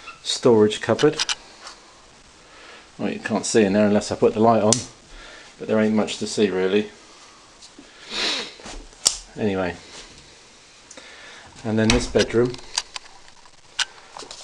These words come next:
which will have to have a little bit of work done on it.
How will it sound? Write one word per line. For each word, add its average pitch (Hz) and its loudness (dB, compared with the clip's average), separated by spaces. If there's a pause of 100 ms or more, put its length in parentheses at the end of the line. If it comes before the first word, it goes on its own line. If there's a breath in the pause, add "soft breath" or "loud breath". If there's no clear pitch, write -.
(760)
which - -8
will 117 -4
have 120 -4
to 113 -10
have 113 -6
a 113 0
little 120 0
bit 107 -2
of 110 -2
work 107 2
done 107 -2
on 107 0
it. 120 -2